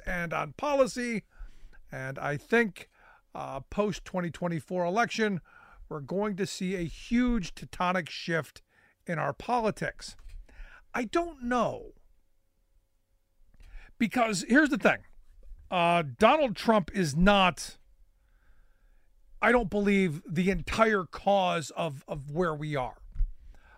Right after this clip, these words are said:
Uh, he's the face of it. Uh, he's a, an awful lot of the problem. But I argue conservatism is,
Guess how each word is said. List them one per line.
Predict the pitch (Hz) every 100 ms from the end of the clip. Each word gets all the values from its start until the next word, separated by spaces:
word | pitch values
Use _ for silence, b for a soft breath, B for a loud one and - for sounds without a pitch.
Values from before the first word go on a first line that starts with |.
| -
Uh, | 156 139 147 123 - - - -
he's | 165
the | 156
face | - 320 -
of | 175
it. | 208 - - - - b b b -
Uh, | 139
he's | 143 156
a, | 165
an | 175 165
awful | - 220 240 202
lot | 180 190 233 240
of | 214 170
the | 175
problem. | - 233 320 285 170 135 180 220 _ _ _ - - _ _ _ _ _ - -
But | 220
I | 208 330
argue | 349 294 214 240
conservatism | 254 220 - 240 269 254 - 220 160 170 175
is, | 202 208 185 147